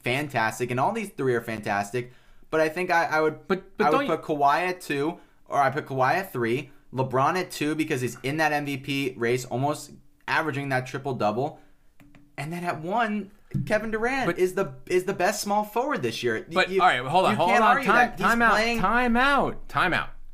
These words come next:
Speaker 1: He's pl-, he's
Speaker 2: How
Speaker 1: averaging tw-, thirty points a game on a team with two other All-Stars. Come on.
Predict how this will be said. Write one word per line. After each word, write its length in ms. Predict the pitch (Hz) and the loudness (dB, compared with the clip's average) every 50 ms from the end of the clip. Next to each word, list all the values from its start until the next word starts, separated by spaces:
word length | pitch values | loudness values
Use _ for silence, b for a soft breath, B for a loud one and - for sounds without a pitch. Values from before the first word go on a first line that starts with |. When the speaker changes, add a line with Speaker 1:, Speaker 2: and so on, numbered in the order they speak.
| - - - | -16 -10 -6
Speaker 1:
He's 180 | 156 190 180 | -6 -6 -6
pl-, 200 | - - - 190 | -6 -6 -8 -6
he's 180 | - - 185 190 | -4 -4 0 4
Speaker 2:
How 120 | 160 170 - 240 262 | 6 6 6 6 6
Speaker 1:
averaging 300 | 254 285 294 269 - - | 4 2 -2 -6 -8 -10
tw-, 260 | - - - 196 - | -14 -14 -16 -4 0
thirty 240 | 269 277 294 302 269 | 2 2 4 2 0
points 300 | - - 294 294 294 - | 0 0 0 0 0 0
a 60 | 294 | -2
game 420 | - 302 330 330 311 247 175 156 - | -2 -2 -2 0 0 0 -2 -2 -2
on 180 | - 220 233 233 | 0 0 0 0
a 80 | 233 | -2
team 280 | 214 - - 269 262 254 | -4 -4 -6 -4 -2 -2
with 100 | 262 254 | -2 -4
two 180 | - - 247 247 | -2 -2 0 2
other 200 | 262 254 254 247 | 2 4 4 4
All-Stars. 640 | 254 262 269 262 - - 147 113 92 87 92 - | 2 2 0 -2 -2 -2 0 0 0 -2 -4 -6
Come 120 | - 196 156 | -6 -4 -4
on. 280 | 101 87 87 87 82 | -2 -2 -4 -6 -10